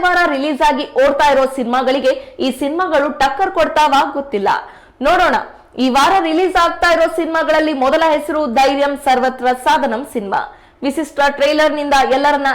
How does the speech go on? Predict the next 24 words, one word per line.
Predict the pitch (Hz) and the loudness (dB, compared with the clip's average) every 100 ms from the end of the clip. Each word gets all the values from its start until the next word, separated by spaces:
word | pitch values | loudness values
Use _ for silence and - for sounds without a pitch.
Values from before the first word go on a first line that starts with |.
| 233 | -2
ಈ | 254 | -6
ಸಿನಿಮಾ | 247 320 302 269 | -4 -6 -2 -2
ಆಕರ್ಷಿಸಿದೆ. | - 339 349 381 - 202 - 208 - - - _ - | -2 -4 -4 -8 -12 -16 -4 -2 -2 -6 -20 _ -2
ತಂದೆಯ | 277 277 349 | 0 2 2
ಅಸ್ತಿತ್ವವನ್ನ | 359 294 294 359 339 311 311 311 302 | 2 2 0 -2 -4 -2 0 0 -2
ಉಳಿಸೋದಕ್ಕಾಗಿ | 247 254 302 285 285 285 277 294 - - - 240 | -2 0 0 0 0 0 0 -2 -10 -20 -10 -2
ನಾಯಕನು | 262 311 370 349 320 302 | 0 0 0 -2 -2 -2
ಬಂಡೇಳುವ | 233 277 330 330 294 262 269 | 0 -2 -2 -4 -2 -2 -2
ಕತೆ | 302 311 254 | -4 -4 -6
ಹೊಂದಿದೆ. | 220 202 190 214 - - - - 233 | -8 -6 -2 0 -2 -10 -20 -12 -4
ವಿವನ್ | 294 320 349 339 | 0 0 0 -2
ಕೋಲಾರ | 311 302 302 302 277 | 0 2 4 4 4
ಅವರು | 277 277 | 2 2
ಮುಖ್ಯ | 247 233 262 | -2 -4 -4
ಪಾತ್ರದಲ್ಲಿರೋ | 269 262 311 277 294 285 285 | 0 0 0 -2 -2 0 0
ಈ | - 254 | 0 -6
ಸಿನಿಮಾದಲ್ಲಿ | 247 254 269 269 285 269 311 - - | -6 -6 -2 0 0 -2 -8 -18 -6
ಅನುಷಾ | 277 311 370 - 359 | 0 0 -2 -2 0
ರೈ | 330 330 | 2 0
ನಾಯಕಿಯಾಗಿದ್ದಾರೆ. | 302 220 262 277 269 214 196 - 208 208 - - - - - | -2 -2 -2 -4 -4 -4 -4 -2 0 2 -2 -6 -20 -20 -2
ರಾಮ್ | 269 311 349 | 0 2 2
ಪವನ್ | 330 302 330 | 0 0 -2
ಶೇಟ್, | 320 320 349 - - - | -2 -2 -2 -6 -20 -6
ಬಾಲ | 214 247 | 2 2